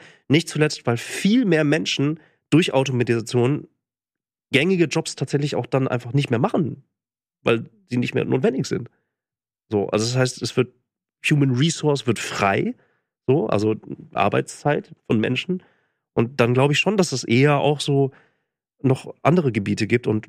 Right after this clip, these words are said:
naja, das, was Automatisation, Technik nicht machen kann, ist halt das Menschliche. Da sind wir dann bei Pflege oder Musikfestivals oder sowas. Das, wo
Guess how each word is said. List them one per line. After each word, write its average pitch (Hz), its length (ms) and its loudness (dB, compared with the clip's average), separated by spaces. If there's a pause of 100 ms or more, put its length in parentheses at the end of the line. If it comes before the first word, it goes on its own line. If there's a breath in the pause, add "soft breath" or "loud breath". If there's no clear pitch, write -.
(100)
naja, 131 260 2
das, 120 200 -2
was 123 140 -2
Automatisation, 123 880 0
Technik 135 360 0
nicht 165 180 2
machen 165 200 2
kann, 156 220 0
ist 143 100 -2
halt 120 140 0
das 95 100 -4
Menschliche. 104 520 -6 (180)
Da - 80 -10
sind 117 260 -2
wir 135 80 4
dann 101 140 -4
bei 104 120 -2
Pflege 101 560 -2
oder 92 340 -4 (520)
Musikfestivals 95 1300 -4
oder 90 220 -2
sowas. 90 420 -6
Das, - 180 -6
wo 104 200 0